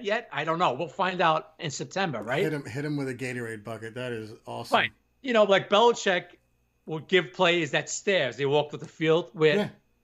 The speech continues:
Speaker 1: like, he would scare me, and I'm sitting in my living room watching him, you know?
Speaker 2: Oh, yeah, I'd pee my pants. Sure.
Speaker 1: Right. So, uh, we'll see if Judge has that. But the point being, of course, I'm only,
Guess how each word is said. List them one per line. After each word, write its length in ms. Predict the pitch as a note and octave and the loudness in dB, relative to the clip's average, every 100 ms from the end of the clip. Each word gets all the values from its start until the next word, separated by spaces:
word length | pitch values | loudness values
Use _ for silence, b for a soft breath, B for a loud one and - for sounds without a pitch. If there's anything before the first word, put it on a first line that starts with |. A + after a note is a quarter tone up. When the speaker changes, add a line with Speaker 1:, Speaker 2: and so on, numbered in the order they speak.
| - | -2
Speaker 1:
like, 120 | F3+ | 2
he 100 | G#3+ | 4
would 140 | G3 | 2
scare 280 | - A3 F#3+ | 0 4 4
me, 120 | G3+ | 6
and 80 | F#3 | 2
I'm 80 | D#3 | 2
sitting 240 | - G#3 | -2 -4
in 60 | E3+ | -2
my 80 | D3+ | 2
living 200 | G#3 E3 | 2 2
room 120 | B2+ | 2
watching 340 | D#3+ F#3+ - | 4 4 2
him, 60 | - _ | -16 _
you 120 | - C3 | -10 0
know? 80 | E3+ | 6
Speaker 2:
Oh, 200 | E3 D#3 | 8 8
yeah, 200 | D3+ C#3+ | 6 4
I'd 140 | C3+ | 2
pee 100 | D3 | -2
my 140 | B2+ | -6
pants. 380 | A#2 B2 A2+ - _ | -6 -8 -10 -14 _
Sure. 180 | - B2+ | -14 -4
Speaker 1:
Right. 220 | F#3+ C#3+ - | 0 0 -2
So, 400 | - F3 C3+ B2 - | -6 -2 -2 -2 -8
uh, 60 | G3 | 2
we'll 160 | F#3 | 4
see 200 | G3 A3+ | 4 2
if 120 | F3 | 0
Judge 240 | B2+ E3 C#3+ | 2 2 2
has 240 | D#3 F3 | 2 2
that. 120 | C#3 | 0
But 120 | F3 - | -2 -2
the 40 | |
point 360 | - D#4+ A#3 F3 | 2 4 4 4
being, 240 | D#3+ D#3 | 2 4
of 100 | D3+ | 2
course, 180 | F3+ D#3 | 0 0
I'm 100 | D3 | 0
only, 200 | D#3+ C3 | -2 -4